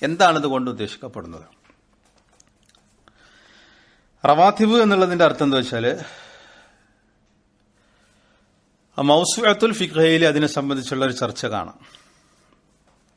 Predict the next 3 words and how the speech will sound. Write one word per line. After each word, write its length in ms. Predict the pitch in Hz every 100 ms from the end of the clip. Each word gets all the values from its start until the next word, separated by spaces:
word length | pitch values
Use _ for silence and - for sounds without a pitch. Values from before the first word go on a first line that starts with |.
| _
നമ്മുടെ 440 | - 110 107 110 - - -
കുവൈത്തിലുള്ള 640 | 120 113 117 113 107 120 - _ _ _ _ _ _
മൗസുഅത്തുൽ 720 | - 113 - 113 107 123 123